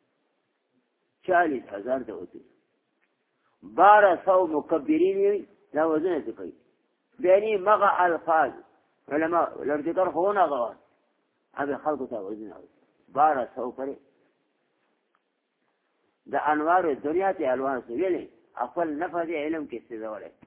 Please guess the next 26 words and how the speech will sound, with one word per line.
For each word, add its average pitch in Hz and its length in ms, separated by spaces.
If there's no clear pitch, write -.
علم 143 240
او 127 60
عمل 123 280
کې. - 140
او 117 80
چې 117 200
خپل، 175 180
خپل 170 240
نه 175 60
اوسه، 170 400
نور 135 200
ته 113 140
فایده 101 300
وي. 85 160
دیو 160 240
جنا 147 240
تاسو 151 340
ته 139 120
محنتونه 127 600
کوئ، 117 280
شپه 160 180
دې 143 320
کتاب 139 360
ته 123 100
پرته 113 340
وي، 123 160